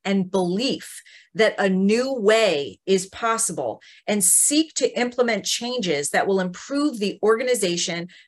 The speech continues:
through its membership." And then a little bit earlier, you said, "Continuous improvement keeps you evolving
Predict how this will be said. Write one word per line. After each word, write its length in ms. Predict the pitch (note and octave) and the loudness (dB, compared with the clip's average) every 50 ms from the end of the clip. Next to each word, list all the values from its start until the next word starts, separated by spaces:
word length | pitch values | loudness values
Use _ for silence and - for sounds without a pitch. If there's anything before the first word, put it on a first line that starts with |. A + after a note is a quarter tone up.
| _ _ - | _ _ -4
through 360 | G3 G#3+ A3+ A3+ A3 A3 - - | 2 4 6 6 6 4 2 0
its 280 | F#3+ F#3 F3+ - - | -2 -2 -2 -4 -6
membership." 800 | - F3+ G3 G3+ G3+ G3 F#3+ F3 F3+ F3+ - - E3+ C#3+ A#2 - _ - - - - _ - | -2 0 2 2 2 2 2 0 -2 -2 0 0 0 0 -2 -2 _ -20 -20 -20 -12 _ 0
And 160 | G#3 G#3+ G#3+ | 0 2 4
then 300 | A3+ A3+ A3 A3 A3 - - | 4 4 4 2 2 0 0
a 80 | F3+ | 2
little 240 | G3 A3+ B3 B3 B3 | 4 6 6 6 6
bit 200 | G#3 B3 G#3+ - - | 6 4 2 4 4
earlier, 300 | A3+ B3 B3 A#3 G#3+ G3+ | 4 6 6 6 6 4
you 200 | G3 F#3 F#3+ G3 | 2 0 -2 -4
said, 500 | - - - G3 F#3+ F#3 F#3 F3+ F#3 - | -2 0 2 4 4 4 4 2 -2 -6
"Continuous 640 | - G3 F3+ - - C4+ C4+ C#4+ D4 D4 C#4+ - | -8 -6 -6 -6 -6 -2 -2 -2 0 0 -2 -2
improvement 600 | A#3 G#3+ - - A#3+ A#3+ G#3+ G#3 F#3+ F3 F3 - | -4 -6 -4 -4 -4 -2 -2 -2 -4 -4 -4 -8
keeps 280 | - - A3+ A3 - A3 | -8 -8 -6 -6 -4 -2
you 80 | F#3+ | 0
evolving 680 | E3+ E3 D#3 E3+ E3+ F3+ - - - C#4 D4 D#4 D#4+ | 0 0 2 2 2 4 4 4 4 2 2 2 0